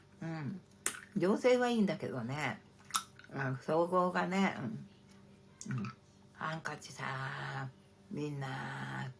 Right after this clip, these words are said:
勝手に決めつけないで。私は応援、何？私は応援してない。応援してないだって。ね。うん。もうさ、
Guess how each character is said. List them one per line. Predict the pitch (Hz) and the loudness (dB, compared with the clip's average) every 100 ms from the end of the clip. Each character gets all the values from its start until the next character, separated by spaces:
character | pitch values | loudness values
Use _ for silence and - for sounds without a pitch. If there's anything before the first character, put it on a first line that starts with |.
| - - | -18 -20
勝 | - 160 - | -10 -10 -6
手 | 160 | -4
に | 151 147 143 | -4 -4 -4
決 | - | -6
め | 156 | -6
つ | 156 | -8
け | - 151 | -8 -6
な | 143 | -4
い | 131 | -6
で。 | 127 - - - - - | -8 -14 -20 -20 -20 -10
私 | - 165 156 143 | -6 -4 -6 -6
は | 131 - - - - | -10 -10 -18 -20 -14
応 | - 147 147 | -6 -4 -4
援、 | 139 135 135 135 135 - - - - | -4 -2 -4 -6 -8 -12 -20 -12 -2
何？ | 185 190 131 - - - - - - - | 4 4 2 -6 -20 -20 -20 -20 -20 -16
私 | 151 139 151 147 147 - | -8 -4 -4 -2 -4 -4
は | 143 139 131 | -4 -2 -2
応 | 131 | -2
援 | 147 139 139 139 135 | -2 -4 -4 -4 -4
し | - | -4
て | - 127 | -6 -4
な | |
い。 | 135 - - - - - - - - - - - - - - - - - - | -4 -8 -16 -20 -20 -20 -20 -2 -2 -2 -10 -12 -16 -20 -20 -20 -20 -18 0
応 | 151 185 | 4 6
援 | 185 202 | 8 8
し | 196 | 8
て | 190 | 4
な | 196 | 6
い | 185 | 4
だ | 160 | 2
っ | |
て。 | - 147 - - - | 0 -4 -4 -6 -6
ね。 | 151 185 - 139 196 131 - - - - - - - - - - - - - - - - - - | 2 2 2 -2 -4 -8 -14 -20 -20 -20 -20 -20 -14 -14 -14 -18 -16 -18 -20 -20 -20 -20 -18 0
う | |
ん。 | |
も | 202 240 247 | 4 4 2
う | |
さ、 | 214 151 | 2 -2